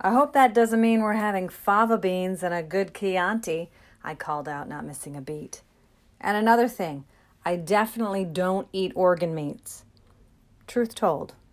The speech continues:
I would have eaten fava beans and Chianti, but organ meats? There was no way. I wouldn't eat cow brains no matter how hungry I was, and let me tell you, after my cross-country flight, long drive, and chloroform slumber,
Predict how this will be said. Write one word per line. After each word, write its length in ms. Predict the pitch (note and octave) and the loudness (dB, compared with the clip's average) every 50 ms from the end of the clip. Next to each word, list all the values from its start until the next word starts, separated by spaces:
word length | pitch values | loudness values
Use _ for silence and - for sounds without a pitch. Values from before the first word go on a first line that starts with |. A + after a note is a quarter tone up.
| _ | _
I 140 | - - D#3 | -12 -10 -6
would 180 | D3+ D3+ D#3 D#3 | -2 0 0 0
have 100 | D#3 D#3+ | 0 -2
eaten 220 | D#3+ - D#3 D3 | -4 -8 -10 -12
fava 340 | - - E3 D#3 D3+ D3+ D3+ | -6 -4 -2 -2 -2 -4 -4
beans 380 | C#3+ D3+ D3+ D3+ D3 D3 C#3+ - - | -6 -6 -6 -6 -8 -10 -12 -12 -12
and 360 | - E3+ D#3+ D#3 D#3 D#3 D3 | -10 -10 -8 -8 -8 -10 -12
Chianti, 680 | - - D#3 D3+ D3+ C#3+ C#3+ C#3 - - D3 C#3+ - _ _ _ _ _ _ _ _ _ _ _ _ | -12 -10 -8 -8 -8 -8 -8 -10 -12 -14 -16 -16 -18 _ _ _ _ _ _ _ _ _ _ _ _
but 160 | D3+ D3+ D3 | -10 -8 -8
organ 300 | C#3+ D3 C#3+ C#3+ F3 F#3 | -8 -8 -8 -6 -6 -4
meats? 420 | G3 G#3 A3 A3+ A3+ - - - _ _ _ _ _ _ _ _ _ _ | -2 -2 -4 -4 -6 -10 -16 -20 _ _ _ _ _ _ _ _ _ _
There 120 | - D#3+ D3+ | -8 -6 -6
was 180 | D#3 D3+ - | -6 -8 -8
no 100 | - C#3+ | -12 -12
way. 280 | C#3+ D3+ - - - - _ _ _ _ _ _ _ _ _ _ _ - | -12 -12 -14 -14 -16 -20 _ _ _ _ _ _ _ _ _ _ _ -12
I 80 | E3+ | -8
wouldn't 280 | E3 E3 E3 D3+ D#3+ D#3 | -6 -6 -6 -6 -6 -10
eat 140 | D3+ - - | -10 -12 -12
cow 220 | - D3+ D3 D3 | -12 -12 -12 -10
brains 440 | C#3 D3 D3 D3 C#3+ C#3+ C#3+ - - | -10 -12 -12 -12 -12 -14 -14 -14 -14
no 60 | D3+ | -14
matter 120 | - - | -14 -12
how 220 | D3+ D3+ - D3+ D3 | -14 -14 -14 -14 -14
hungry 440 | C#3+ - D#3 D#3 D3+ C#3+ C#3+ D3+ D3+ | -12 -12 -12 -12 -12 -12 -12 -12 -12
I 120 | D3+ D3+ | -12 -10
was, 400 | D#3 D#3 D3+ D3+ - C#3 - - | -6 -6 -6 -6 -6 -10 -12 -12
and 140 | D#3+ D#3+ E3 | -10 -6 -6
let 140 | F3 - - | -6 -6 -6
me 140 | F3 E3+ | -8 -8
tell 300 | E3 - - F3+ E3+ D#3+ | -10 -8 -8 -6 -6 -6
you, 320 | D#3 C#3 - D3+ D3 - - _ _ _ _ _ _ _ _ _ _ - | -8 -10 -10 -12 -12 -12 -14 _ _ _ _ _ _ _ _ _ _ -12
after 240 | D#3 D#3+ - - | -12 -12 -12 -10
my 140 | D3 D3+ D3+ | -8 -8 -8
cross-country 720 | D3 - E3+ D#3+ D#3+ D#3 - - - E3+ D#3+ - - D#3 D3 | -8 -6 -6 -6 -6 -6 -10 -12 -12 -12 -12 -10 -12 -14 -14
flight, 520 | - - F3 E3+ F3 A3 C4+ C#4+ - - | -12 -8 -4 -2 -2 -2 -2 -4 -8 -10
long 380 | - D#3 D3+ D#3 D#3+ E3 E3 D#3+ | -8 -4 -2 -2 -2 -2 -4 -4
drive, 480 | D3+ E3 D#3+ D#3+ F3 F#3 G3+ G#3+ G#3 | -4 -2 -2 0 0 -2 -2 -4 -4
and 220 | G#3 E3 E3 D3+ - | -4 -6 -6 -8 -10
chloroform 760 | - - D#3 D#3 D#3 D#3 D3 - - D#3 D3+ D3+ D3 D3 C#3+ | -6 -4 -4 -2 -2 -4 -6 -4 -6 -6 -6 -6 -8 -8 -8
slumber, 600 | C#3+ - - D3 D3 C#3+ D3+ E3 F3+ G#3 A3+ | -8 -8 -8 -8 -8 -8 -6 -4 -4 -4 -4